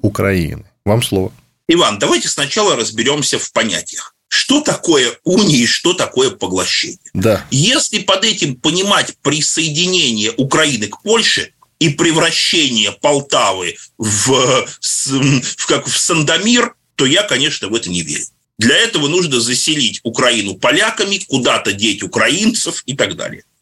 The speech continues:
Speaker 2: Ну, это мало реалистично.
Speaker 1: А украинцы на фронте, они же до последнего воюют. Забыли?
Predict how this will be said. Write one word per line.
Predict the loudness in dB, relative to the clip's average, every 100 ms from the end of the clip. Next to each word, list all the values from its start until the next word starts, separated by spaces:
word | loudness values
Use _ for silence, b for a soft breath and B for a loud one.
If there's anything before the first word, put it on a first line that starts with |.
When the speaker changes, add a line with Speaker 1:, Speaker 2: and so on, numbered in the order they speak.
| 0
Speaker 2:
Ну, | 0
это | 2
мало | 2 2 2
реалистично. | 0 -2 -2 -6 -2
Speaker 1:
А | 0
украинцы | 2 2 2 2
на | 2 2
фронте, | 2 2 2 0
они | 0
же | -2
до | 0
последнего | 0 0 0 2 0
воюют. | 0 0 -4 -12 _ -4
Забыли? | 0 2 2 0